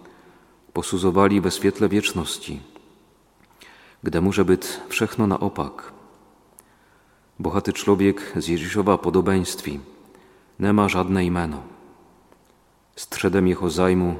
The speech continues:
je každodenní bohatá hostina. Smysl a sposób żywota tohoto bohatého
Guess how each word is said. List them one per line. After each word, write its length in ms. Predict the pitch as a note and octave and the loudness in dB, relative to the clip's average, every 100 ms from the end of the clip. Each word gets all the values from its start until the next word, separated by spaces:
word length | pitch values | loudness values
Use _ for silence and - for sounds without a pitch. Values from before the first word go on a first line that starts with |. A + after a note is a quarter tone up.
| - | -8
je 80 | D#2+ | -8
každodenní 720 | - F2 - F2 F2+ F2+ F2 | -4 -2 0 0 2 2 0
bohatá 420 | E2+ E2+ F2 F2+ | 0 0 -2 -4
hostina. 560 | E2 E2 - E2 D2+ C#2 - _ _ _ _ _ _ _ _ _ _ _ _ _ _ - | -4 -8 -8 -8 -10 -12 -20 _ _ _ _ _ _ _ _ _ _ _ _ _ _ -14
Smysl 380 | - F#2+ F2+ D2 | 0 0 2 -2
a 120 | F2 | -4
sposób 560 | - G2 - F#2 - - - - - - - _ - | -6 -6 2 2 0 -10 -18 -20 -20 -20 -20 _ -6
żywota 560 | F2+ F2+ F2 F#2 F2 D#2 - | -2 0 0 0 0 -2 -2
tohoto 340 | F2+ F#2 F#2+ | -2 0 0
bohatého 720 | E2+ F2 F#2 F#2 E2+ F#2 E2 | 2 2 2 0 2 0 -2